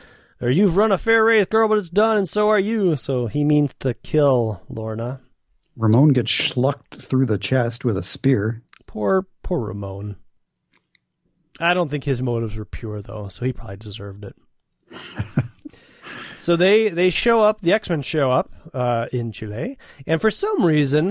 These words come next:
Speaker 1: Psylocke, we've never heard this before, but Psylocke says,
Speaker 2: Oh, this was odd.
Speaker 1: <laughs> "Remember, Gateway can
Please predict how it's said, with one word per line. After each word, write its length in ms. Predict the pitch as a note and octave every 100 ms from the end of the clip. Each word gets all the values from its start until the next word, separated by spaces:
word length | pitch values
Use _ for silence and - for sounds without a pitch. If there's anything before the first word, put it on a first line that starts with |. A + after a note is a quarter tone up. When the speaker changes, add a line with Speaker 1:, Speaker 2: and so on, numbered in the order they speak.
| G3
Speaker 1:
Psylocke, 600 | - G#3+ F#3+ C3+ C3+ - - -
we've 340 | F#3+ A3 G3
never 300 | G#3+ A3 B3+
heard 260 | D#3 G3+ D3
this 140 | A#2+
before, 360 | - - A2+ A2
but 120 | C3
Psylocke 400 | - F3 E3+ -
says, 260 | E3 E3 - - -
Speaker 2:
Oh, 180 | D3+ C3+
this 260 | B2+ A#2+
was 160 | B2 A#2
odd. 200 | G#2 G2+ A#2 -
Speaker 1:
<laughs> 160 | - -
"Remember, 720 | A#3+ A#3+ D#4 D4+ F3 F#3 A3+ _ _ -
Gateway 360 | A3 C4+ A#3+
can 160 | -